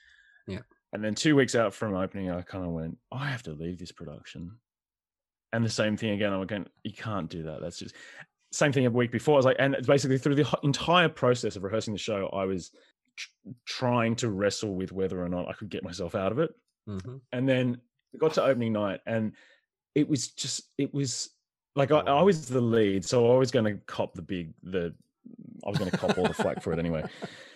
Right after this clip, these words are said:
Speaker 2: But it was just so badly written, and, and kind of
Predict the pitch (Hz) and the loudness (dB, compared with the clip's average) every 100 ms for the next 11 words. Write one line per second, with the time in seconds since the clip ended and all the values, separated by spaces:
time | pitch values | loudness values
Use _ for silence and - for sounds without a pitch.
0 | - _ - 123 120 127 - - - 127 | -20 _ -6 -4 -2 -2 -2 -2 -2 -4
1 | 123 123 123 110 107 110 107 104 104 98 | -2 2 2 2 0 0 2 0 0 0
2 | 101 101 90 82 - 107 104 104 101 98 | -2 -2 -6 -6 -8 -4 -2 0 0 -2
3 | - - 127 135 - 151 175 165 120 | -6 -8 -2 -2 2 2 4 4 0